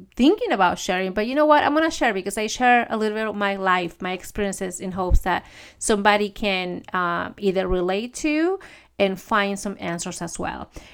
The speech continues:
And this, what I'm sharing, is also similar to a client's experience that I got to help a couple weeks ago. And her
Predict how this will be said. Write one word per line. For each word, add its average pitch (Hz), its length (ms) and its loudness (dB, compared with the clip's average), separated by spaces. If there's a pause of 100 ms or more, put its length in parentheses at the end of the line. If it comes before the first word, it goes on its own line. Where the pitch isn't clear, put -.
And 226 220 2
this, 302 240 2
what 359 120 4
I'm 311 120 2
sharing, 226 460 0
is 214 360 -4
also 247 400 0
similar 254 580 -2
to - 180 -4
a 202 80 2
client's 202 760 0
experience 170 880 -4 (460)
that 185 840 2
I 196 220 4
got 185 220 2
to - 80 -14
help 196 320 2
a 185 60 2
couple 185 340 0
weeks 190 260 -4
ago. 160 320 -6 (1800)
And 233 320 4
her 262 420 4